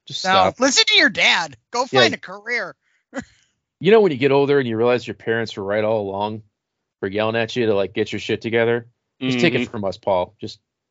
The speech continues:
Speaker 1: don't do it. Just quit now. You've got a pet hand puppet thing, and you could work at Western Beefland with your uncle who clearly gave you a great job.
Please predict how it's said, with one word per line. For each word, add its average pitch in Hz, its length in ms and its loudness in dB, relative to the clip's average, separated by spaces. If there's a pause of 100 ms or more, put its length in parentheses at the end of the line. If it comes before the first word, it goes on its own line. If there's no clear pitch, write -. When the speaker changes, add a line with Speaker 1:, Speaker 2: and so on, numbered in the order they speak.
(260)
Speaker 1:
don't 104 200 -2
do - 100 -20
it. - 180 -20 (1120)
Just 110 240 -16
quit - 280 -6
now. 82 300 -10 (840)
You've 123 100 -6
got 165 120 6
a - 20 2
pet 123 260 -2
hand 107 320 -4 (320)
puppet 110 420 -2
thing, 107 380 -4
and 92 160 -10 (460)
you 123 160 -2
could 110 240 0
work 120 200 2
at 107 240 -4
Western 117 340 -2
Beefland 98 680 -10
with 110 160 -8
your 131 100 -2
uncle 143 300 0
who 98 60 -4
clearly 175 340 -4
gave 120 180 -2
you 110 80 0
a 101 40 -4
great 98 220 -4
job. 80 300 -12